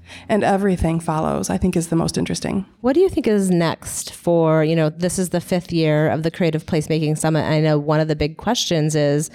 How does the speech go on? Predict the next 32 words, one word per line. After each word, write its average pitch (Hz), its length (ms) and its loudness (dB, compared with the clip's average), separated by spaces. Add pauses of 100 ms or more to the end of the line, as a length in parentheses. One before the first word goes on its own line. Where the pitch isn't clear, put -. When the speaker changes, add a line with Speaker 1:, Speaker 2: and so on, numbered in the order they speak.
(300)
Speaker 2:
how 180 120 0
do 165 80 2
we 156 80 2
keep 165 200 0
our 151 100 0
momentum 151 480 0
moving 139 280 0
us 123 200 -4
forward? 160 480 0
What 185 120 0
do 233 80 0
you 311 120 4
think - 280 -4
is 147 180 -4
next? - 360 -6
What 196 120 2
are 196 40 2
you, 175 280 2
if 165 120 0
you 208 80 2
had 190 60 2
a 175 40 -4
crystal 185 260 0
ball, 139 220 -2
what 165 80 -2
do 190 60 0
you 202 80 2
think 180 160 -4
will 156 80 -4
come 170 260 0
out 147 200 2
of, 143 280 0